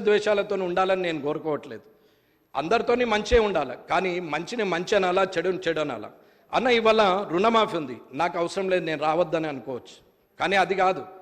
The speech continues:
చేస్తుంది మంచి పని, ఏ పార్టీ అనేది అనవసరం. ప్రభుత్వంలో ఒక సభ్యుడిగా ఉన్నాం, ఆ ప్రభుత్వం నాది, నేను, ఇది కాంగ్రెస్ ప్రభుత్వం అని మీరు అనుకుంటుండొచ్చు, కానీ ఇది తెలంగాణ రాష్ట్ర ప్రభుత్వం అని నేను అనుకుంటున్నాను. ఈ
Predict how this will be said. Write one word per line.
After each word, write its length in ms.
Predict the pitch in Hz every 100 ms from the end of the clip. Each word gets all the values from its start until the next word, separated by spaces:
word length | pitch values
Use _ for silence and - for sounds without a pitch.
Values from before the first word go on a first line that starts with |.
| - _ - 151
చేస్తుంది 340 | 190 - 240
మంచి 260 | 220 214 196
పని, 220 | 208 196 156 165
ఏ 20 |
పార్టీ 320 | 202 196 196
అనేది 220 | 208 202
అనవసరం. 400 | 196 196 196 196 - - - -
ప్రభుత్వంలో 480 | 170 208 220 214 208
ఒక 100 | 208
సభ్యుడిగా 500 | 190 170 214 208 202
ఉన్నాం, 240 | 202 196 - - - -
ఆ 120 | 156
ప్రభుత్వం 480 | 190 185 185 214 240 202
నాది, 300 | 180 208 208 202 - - -
నేను, 320 | 143 170 233 208 196 214
ఇది 160 | 156 208
కాంగ్రెస్ 480 | - 165 214 240 -
ప్రభుత్వం 400 | 233 214 202 226
అని 140 | 226 226
మీరు 240 | 185 233
అనుకుంటుండొచ్చు, 640 | 220 220 208 208 190 185 170
కానీ 180 | 165 202
ఇది 160 | 202 185
తెలంగాణ 480 | 165 190 233 233 214
రాష్ట్ర 300 | 202 196 202
ప్రభుత్వం 440 | 196 180 185 185 185
అని 120 | 262
నేను 220 | 175 208 202
అనుకుంటున్నాను. 440 | 160 139 123 - - - -
ఈ 60 | -